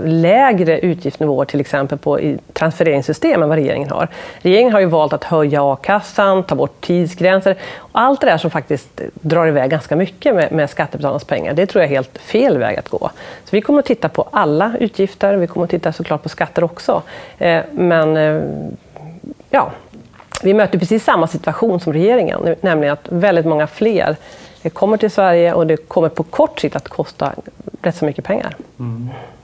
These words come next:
Speaker 2: För, eh, några veckor sedan så slöts då,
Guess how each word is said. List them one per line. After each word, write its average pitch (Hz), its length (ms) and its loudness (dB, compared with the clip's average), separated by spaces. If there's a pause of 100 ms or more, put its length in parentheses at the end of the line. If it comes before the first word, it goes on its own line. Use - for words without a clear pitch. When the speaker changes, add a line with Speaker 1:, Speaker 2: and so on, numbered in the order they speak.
(800)
Speaker 2:
För, 165 460 2
eh, 160 280 4 (520)
några 151 200 2
veckor 175 300 0
sedan 101 340 0
så 120 140 -2
slöts 104 440 0
då, 98 260 0